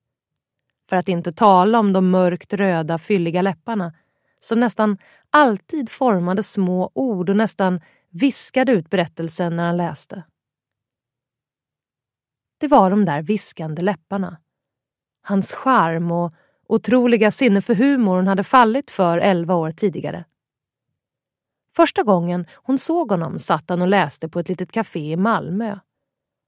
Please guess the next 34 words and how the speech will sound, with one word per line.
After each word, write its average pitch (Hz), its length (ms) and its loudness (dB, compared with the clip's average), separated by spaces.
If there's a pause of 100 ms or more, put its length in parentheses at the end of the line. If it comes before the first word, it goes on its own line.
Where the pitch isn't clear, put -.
(120)
Hon 202 160 -2
hade 190 120 2
gått 247 180 2
in 185 240 0
för 202 100 -4
att 190 120 0
köpa 180 400 0
en 190 120 0
svart - 380 -4
kaffe 240 500 -4 (280)
på 254 100 2
väg 208 320 4
till 226 160 2
en 220 160 4
blind 269 400 4
date 175 300 0
hennes 196 240 -2
väninna 240 360 2
hade 277 160 -2
ordnat 175 500 0
åt 165 240 -2
henne 190 160 -2
utan 185 260 -2
att 185 100 -4
fråga. 202 500 -4 (1300)
När 254 140 4
hon 285 100 6
gick 294 140 0
förbi 330 240 2
honom 320 280 0 (380)
med 294 140 2
lurar 190 340 2
i - 20 2
öronen 170 560 -4